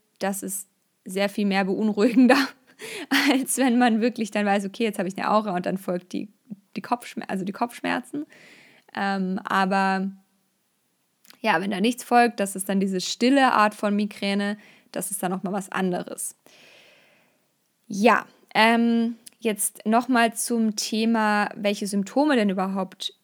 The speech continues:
ähm, bei Migräne mit Aura möglich sind. Also generell können da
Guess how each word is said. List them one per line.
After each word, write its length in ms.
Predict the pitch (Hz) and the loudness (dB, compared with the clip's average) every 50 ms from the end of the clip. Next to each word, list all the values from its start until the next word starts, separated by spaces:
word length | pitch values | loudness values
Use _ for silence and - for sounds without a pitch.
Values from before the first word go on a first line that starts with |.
| _ | _
ähm, 520 | - 196 185 185 180 180 175 175 175 190 - _ _ | -8 -6 -4 -4 -4 -4 -6 -6 -8 -10 -12 _ _
bei 120 | - 185 180 | -4 -4 -4
Migräne 460 | 180 175 175 - - 196 185 185 180 | -4 -6 -8 -8 -6 -6 -4 -4 -4
mit 200 | 180 180 - - | -4 -6 -6 -4
Aura 600 | - 170 175 180 175 - - 190 185 185 185 185 - _ _ | -2 0 0 -2 -4 -6 -8 -8 -6 -6 -8 -8 -12 _ _
möglich 580 | - 190 185 190 190 190 190 - - 185 185 - | -4 -2 0 2 2 0 0 -4 -6 -8 -8 -10
sind. 600 | - - 185 185 190 196 220 247 302 330 - - _ _ _ _ _ _ _ - - _ - | -10 -8 -6 -4 -2 -2 -2 -2 -2 -4 -8 -12 _ _ _ _ _ _ _ -20 -20 _ -8
Also 160 | - 190 190 | -6 -4 -2
generell 580 | 190 - 202 214 247 269 262 240 226 220 226 220 | 0 2 4 4 6 4 4 4 2 0 0 0
können 360 | - 233 226 196 208 202 190 | -2 -2 -2 -2 0 0 0
da 320 | 190 185 185 185 - - | 0 0 0 -2 -4 -6